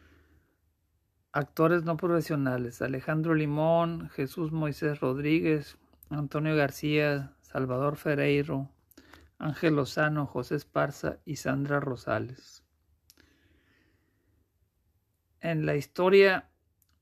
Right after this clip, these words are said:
de Rescoldo, al concluir la década de mil novecientos treinta, cinco campesinos duranguenses católicos se niegan a rendirse frente al gobierno mexicano durante el último periodo de la Guerra Cristera.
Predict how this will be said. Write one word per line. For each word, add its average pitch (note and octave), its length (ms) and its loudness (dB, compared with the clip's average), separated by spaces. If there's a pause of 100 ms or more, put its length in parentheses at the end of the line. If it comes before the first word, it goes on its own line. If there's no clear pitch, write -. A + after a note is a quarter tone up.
(160)
de D3+ 160 -4
Rescoldo, F3 720 2
al D#3 160 -2
concluir D#3 440 -2
la E3+ 420 4
década E3+ 380 0
de E3 120 0
mil D#3+ 160 -4
novecientos E3 560 -6
treinta, E3 400 -4
cinco E3 360 -4
campesinos E3 640 -2
duranguenses D3+ 1160 -2
católicos D#3+ 880 -2 (680)
se - 180 -4
niegan F#3+ 360 6
a F#3+ 80 8
rendirse F3 560 4
frente E3 320 -2
al D3+ 100 2
gobierno D#3 340 -2
mexicano E3 560 -2
durante D3 440 0
el D3+ 80 0
último D#3+ 340 -2
periodo D3 560 0
de C#3+ 100 -2
la C3 140 -2
Guerra C#3+ 300 -2
Cristera. - 580 -8